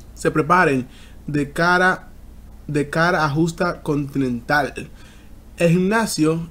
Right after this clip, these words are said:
en nombre de Battle Arts Academic, fue fundado por el luchador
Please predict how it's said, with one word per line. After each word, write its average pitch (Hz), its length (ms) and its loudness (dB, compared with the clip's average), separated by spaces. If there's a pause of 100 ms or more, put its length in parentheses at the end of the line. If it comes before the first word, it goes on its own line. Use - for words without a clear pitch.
(100)
en 139 160 0
nombre 180 360 2
de 165 120 4
Battle 147 560 0 (160)
Arts 160 680 -2
Academic, 143 720 0 (240)
fue 185 380 2
fundado 156 600 2
por 139 140 -2
el 139 60 0
luchador 147 580 2